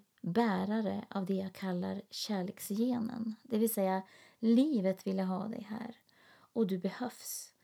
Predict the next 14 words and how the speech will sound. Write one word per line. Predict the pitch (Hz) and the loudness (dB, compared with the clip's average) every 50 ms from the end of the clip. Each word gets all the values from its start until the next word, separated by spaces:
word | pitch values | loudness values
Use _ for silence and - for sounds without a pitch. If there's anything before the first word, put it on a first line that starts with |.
| _ _ _ _ _ | _ _ _ _ _
och | - 202 180 | -4 -4 -2
du | 190 185 190 | -2 -2 -4
är | - - | -4 -4
älskad | - 196 180 185 - - - - - 214 214 - - - | -4 -4 -4 -4 -6 -10 -12 -12 -12 -14 -14 -14 -16 -14
som | - - 208 196 | -8 -4 -2 -2
du | 185 - - | -2 -2 -4
är. | - 240 226 233 220 214 - _ _ _ _ _ _ _ - - - - _ _ | -6 -6 -6 -6 -8 -10 -12 _ _ _ _ _ _ _ -20 -20 -20 -20 _ _
Både | 233 226 247 247 233 233 233 233 233 - 302 320 302 - _ _ _ _ _ | 0 2 4 4 6 6 4 4 2 0 -2 -2 -4 -6 _ _ _ _ _
med | - 214 202 180 | -2 0 2 2
dina | 190 185 180 180 175 | 2 2 0 -2 -4
superkrafter | - - - 196 196 - - 180 - - - - - - - - - - - - _ _ _ _ _ _ _ _ _ _ - | -6 -8 -8 -10 -8 -8 -10 -12 -10 -12 -14 -14 -16 -18 -16 -14 -12 -12 -12 -14 _ _ _ _ _ _ _ _ _ _ -2
och | 226 185 | 0 0
dina | 180 180 175 175 - - - - _ | 2 2 2 0 -2 -4 -8 -16 _
akilleshälar. | - - - - - 202 214 - - - - - 202 202 - - - - - - | -16 -18 -14 -12 -12 -12 -10 -10 -8 -8 -8 -6 -8 -10 -10 -12 -14 -16 -20 -20